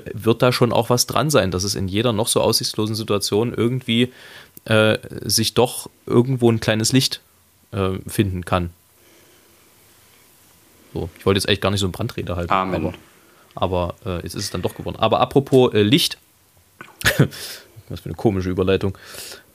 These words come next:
Speaker 1: Ähm, ich sprach's ja vorhin schon mal an, ich war am Montag seit Ewigkeiten mal wieder auf ein Konzert eingeladen,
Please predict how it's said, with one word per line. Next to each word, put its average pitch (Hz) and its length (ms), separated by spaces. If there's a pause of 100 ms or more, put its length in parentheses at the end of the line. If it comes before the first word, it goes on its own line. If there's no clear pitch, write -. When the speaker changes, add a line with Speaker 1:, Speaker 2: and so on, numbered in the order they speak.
(100)
Speaker 1:
Ähm, 107 340
ich 110 100
sprach's - 340
ja 117 80
vorhin 120 220
schon 123 100
mal 92 100
an, 143 120
ich 98 140
war - 120
am 110 100
Montag 143 460 (100)
seit 101 300
Ewigkeiten 135 540
mal 107 120
wieder 110 140
auf - 120
ein 107 80
Konzert - 720 (760)
eingeladen, 123 600